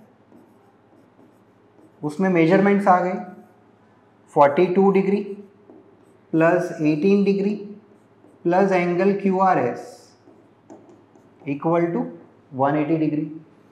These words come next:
फ़ोर्टी टू प्लस एटीन कितना हो गया? फ़िफ़्टी, सिक्सटी हो गया। So एंगल क्यूआरएस कितना हो जाएगा? वन एटी माइनस सिक्सटी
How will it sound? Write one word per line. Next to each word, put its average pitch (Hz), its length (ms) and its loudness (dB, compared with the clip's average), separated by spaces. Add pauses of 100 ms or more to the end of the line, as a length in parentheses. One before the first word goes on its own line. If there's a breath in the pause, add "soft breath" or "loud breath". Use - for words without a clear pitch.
(520)
फ़ोर्टी 160 300 2
टू 220 120 0
प्लस 208 260 2
एटीन 196 300 6
कितना 202 200 -2
हो 202 160 0
गया? 196 140 -4 (160)
फ़िफ़्टी, 190 340 -4
सिक्सटी - 360 -4
हो 202 140 4
गया। 202 200 0 (320)
So 165 80 -2
एंगल 160 300 2
क्यूआरएस 196 480 0
कितना 196 260 0
हो 190 160 0
जाएगा? 190 380 -4 (1400)
वन 139 340 4
एटी 180 300 -2 (400)
माइनस 151 500 -2
सिक्सटी 220 440 -8